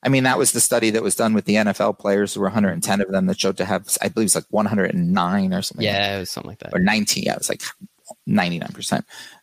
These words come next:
Speaker 1: Um, so, but a traumatic brain injury is different.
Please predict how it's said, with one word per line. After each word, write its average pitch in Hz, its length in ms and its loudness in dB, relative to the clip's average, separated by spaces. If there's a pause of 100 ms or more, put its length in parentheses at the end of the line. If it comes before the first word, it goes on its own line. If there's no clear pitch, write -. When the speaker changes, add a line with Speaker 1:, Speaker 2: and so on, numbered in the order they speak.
Speaker 1:
Um, 110 520 2
so, 120 760 2 (220)
but 131 100 2
a 110 60 -6
traumatic 147 480 0
brain 143 220 2
injury 117 200 0
is 95 120 2
different. - 360 -4